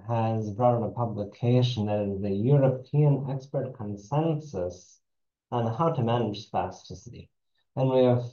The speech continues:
four physiatrists and four neurologists who come together to decide on how to manage generalized spasticity and when to use intrathecal baclofen versus the Botox. Um,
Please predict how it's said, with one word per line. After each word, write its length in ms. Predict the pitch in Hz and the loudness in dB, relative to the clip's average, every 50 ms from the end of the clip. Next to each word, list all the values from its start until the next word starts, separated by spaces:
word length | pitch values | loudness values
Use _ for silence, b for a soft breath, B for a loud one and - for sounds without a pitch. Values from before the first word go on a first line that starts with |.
| _ | _
four 300 | - 170 175 165 - - | 0 2 2 2 2 0
physiatrists 920 | - - 117 113 117 117 117 117 117 117 117 - - 123 123 117 117 - - | 0 -2 0 2 2 2 2 2 2 0 0 -2 -4 -4 -2 -2 -4 -6 -8
and 280 | 104 104 101 101 - - | -6 -6 -6 -8 -2 0
four 200 | 127 127 123 113 | 2 4 4 4
neurologists 720 | 110 107 101 104 110 117 120 127 127 113 113 110 110 - | 4 2 2 2 2 4 4 2 2 2 2 0 -2 -4
who 80 | - - | -10 -12
come 320 | - - 123 131 135 123 | -6 -4 -4 -2 -2 -4
together 680 | 127 120 101 95 95 107 110 110 110 107 92 90 90 90 - - | -4 -6 -8 -4 -2 -2 0 0 0 0 0 0 -2 -4 -8 -10
to 380 | - 117 110 107 107 104 104 104 101 | -6 -4 -4 -2 -2 -2 -4 -4 -4
decide 500 | 110 107 - 113 - 127 123 123 120 104 | -4 -6 -6 -2 0 2 4 4 4 2
on 300 | 104 98 101 98 98 - - - | 2 0 0 -2 -4 -8 -4 0
how 200 | 131 135 143 139 | 2 4 4 4
to 100 | - 110 | 2 0
manage 720 | 101 101 104 120 139 156 135 107 98 101 - - - _ _ _ _ _ _ _ _ - | -2 -2 -2 0 2 2 4 2 2 0 -4 -8 -12 _ _ _ _ _ _ _ _ -2
generalized 640 | 117 127 117 117 113 113 110 104 104 101 - - - | 0 2 4 4 4 2 2 0 0 -2 -4 -6 -6
spasticity 880 | 98 90 98 - - - - 110 - 123 120 123 120 117 117 117 113 | -6 -6 -6 -10 -10 -10 -10 -6 -4 0 2 2 2 2 2 -2 -2
and 160 | 113 110 107 | -2 0 4
when 260 | 107 113 117 123 127 123 | 6 8 10 10 10 8
to 80 | 127 | 8
use 240 | 113 110 110 110 104 | 8 8 8 6 6
intrathecal 600 | 110 117 113 117 120 - - 117 - 110 110 101 | 6 4 4 4 2 2 0 -2 0 0 0 2
baclofen 560 | 107 110 113 117 - 120 117 117 113 107 104 | 4 2 2 2 0 -4 -4 -2 -4 -4 -4
versus 300 | 101 101 101 101 101 98 | -4 -4 -4 -4 -4 -4
the 80 | 101 107 | -4 0
Botox. 760 | 104 127 139 - 101 - - - - - - - - - - _ _ _ _ _ _ _ _ _ _ - | 4 4 4 4 4 0 -4 -6 -10 -16 -20 -20 -20 -20 -20 _ _ _ _ _ _ _ _ _ _ -4
Um, 600 | 113 120 120 120 117 113 110 110 113 - - - | 0 2 2 2 2 2 2 0 -2 -4 -6 -12